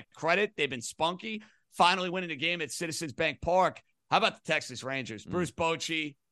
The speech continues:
Speaker 1: Eovaldi, Montgomery. They got horses. They got power galore.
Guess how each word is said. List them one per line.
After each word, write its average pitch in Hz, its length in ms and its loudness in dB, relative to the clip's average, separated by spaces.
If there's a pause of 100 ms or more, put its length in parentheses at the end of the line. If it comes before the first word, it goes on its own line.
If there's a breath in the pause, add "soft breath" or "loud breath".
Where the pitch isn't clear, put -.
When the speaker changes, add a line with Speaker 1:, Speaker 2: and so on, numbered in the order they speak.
Speaker 1:
Eovaldi, 185 800 4
Montgomery. 185 840 -4
They 156 180 -4
got 120 360 -8 (200)
horses. 190 600 0
They 151 120 -4
got 123 260 -8
power 196 400 0
galore. 170 800 2